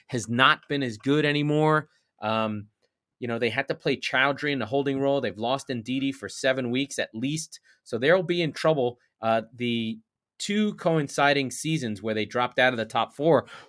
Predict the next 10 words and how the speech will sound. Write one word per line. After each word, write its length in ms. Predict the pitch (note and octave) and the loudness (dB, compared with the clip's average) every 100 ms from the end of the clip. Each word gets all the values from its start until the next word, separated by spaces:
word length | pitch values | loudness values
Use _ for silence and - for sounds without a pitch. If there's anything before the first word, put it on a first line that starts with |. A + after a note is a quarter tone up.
| _ - | _ 10
both 300 | E3 E3 - | 10 8 0
came 480 | D3+ C#3 C#3 C3+ - _ | -2 2 0 -2 -8 _
when 220 | A2 B2 | 0 2
Ndidi 440 | A#2+ A2 B2 B2+ B2 | 2 0 0 2 2
went 220 | A#2 A2 | 0 0
down. 220 | A#2 G#2 | -2 -2
Ndidi 440 | G2 G2 C#3 C#3 B2+ | -4 -4 0 2 0
is 160 | G2+ | 0
their 540 | A#2 A#2 A2+ A2+ A2 G#2 _ - | 0 2 4 4 2 0 _ -10
Kante. 540 | - C3+ A#2 B1+ - | -2 0 -2 -10 -14